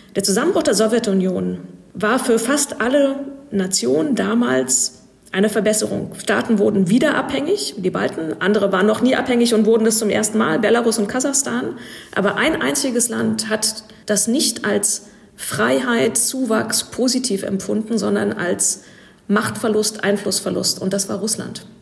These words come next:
Und ich glaube, diese historischen Erfahrungen, diese historische Einordnung, die kommt bei uns häufig zu kurz.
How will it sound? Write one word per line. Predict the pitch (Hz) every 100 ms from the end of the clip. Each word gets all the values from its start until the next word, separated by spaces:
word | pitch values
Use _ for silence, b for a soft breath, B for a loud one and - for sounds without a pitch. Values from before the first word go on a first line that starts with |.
| -
Und | 202
ich |
glaube, | 208 214 208
diese | 277 339
historischen | 233 233 - 285 330 294 - 240 226 226 B B B -
Erfahrungen, | 214 214 214 233 254 233 196 190 196
diese | 175 208 196
historische | 214 220 220 254 254 254 -
Einordnung, | 196 262 - 185 175 180 175 175 - - B B B
die | 220
kommt | 233 262 277
bei | 233
uns | - 254 -
häufig | 214 233 226 214 - - - -
zu | -
kurz. | - - -